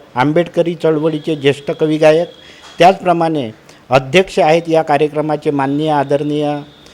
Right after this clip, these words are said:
प्रबोधनकार अनिरुद्धजी शेवाळे, ज्येष्ठ कवी आणि गायक.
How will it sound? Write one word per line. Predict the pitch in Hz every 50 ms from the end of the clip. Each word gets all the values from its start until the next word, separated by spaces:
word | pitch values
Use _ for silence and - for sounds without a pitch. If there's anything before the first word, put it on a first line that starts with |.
| - - - - - _
प्रबोधनकार | - 139 131 151 151 147 151 156 160 156 160 160 156 156 160 151 - - -
अनिरुद्धजी | 127 135 147 143 143 139 131 120 135 139 135 147 135
शेवाळे, | - - 127 127 127 123 104 90 87 73 - - - - - - _ _ - - _ _ _ _ _ - - - 110
ज्येष्ठ | 120 143 147 143 - - 151
कवी | 143 - 143 147 143 143
आणि | 135 135 139 135
गायक. | 127 123 101 95 92 90